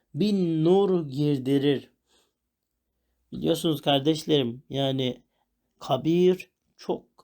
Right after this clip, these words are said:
sız ve karanlık bir yerdir. Bu yere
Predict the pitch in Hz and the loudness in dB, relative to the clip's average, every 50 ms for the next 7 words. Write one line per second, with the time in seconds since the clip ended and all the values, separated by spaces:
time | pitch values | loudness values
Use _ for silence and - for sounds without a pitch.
0 | _ _ - - - - - - - 160 165 170 180 180 175 - - - 147 151 | _ _ -16 -14 -12 -12 -10 -6 0 2 4 4 4 2 0 -6 -10 -4 -2 -2
1 | 156 156 - - 131 131 135 135 135 135 131 147 170 - _ _ - 151 143 139 | -2 -2 -4 -6 -2 0 2 0 0 0 -2 -6 -6 -6 _ _ -6 -4 -2 -2
2 | 139 131 123 120 113 - - - - _ _ _ _ _ _ _ _ _ _ _ | -2 -2 -4 -6 -8 -12 -18 -20 -20 _ _ _ _ _ _ _ _ _ _ _
3 | _ _ - 143 156 196 196 185 180 170 156 143 160 165 180 185 - - | _ _ -8 -2 -2 0 2 4 4 4 4 4 4 4 2 2 -2 -6